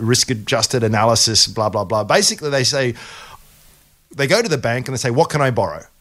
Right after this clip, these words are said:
And the bank says, "Well, because interest rates are now this, you can actually borrow that."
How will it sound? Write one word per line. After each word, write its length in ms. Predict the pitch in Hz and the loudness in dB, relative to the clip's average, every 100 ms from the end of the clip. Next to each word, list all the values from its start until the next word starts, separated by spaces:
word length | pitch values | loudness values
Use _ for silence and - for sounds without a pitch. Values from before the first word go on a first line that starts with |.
| _ _ 123 | _ _ -6
And 100 | 131 | 0
the 40 | |
bank 220 | 170 214 | 0 2
says, 220 | - 143 113 | 2 0 0
"Well, 400 | 165 85 143 - | -2 -2 -8 -8
because 260 | 120 139 147 | -4 -2 0
interest 280 | 135 123 131 | -2 0 0
rates 220 | 123 120 | 0 0
are 40 | |
now 180 | 117 110 | 2 2
this, 240 | 165 139 | 2 2
you 80 | - | 0
can 100 | 113 | 0
actually 360 | 110 - 113 113 | 0 -2 -2 -2
borrow 440 | - - 139 147 | -4 0 4 4
that." 300 | 147 240 - | 4 0 -4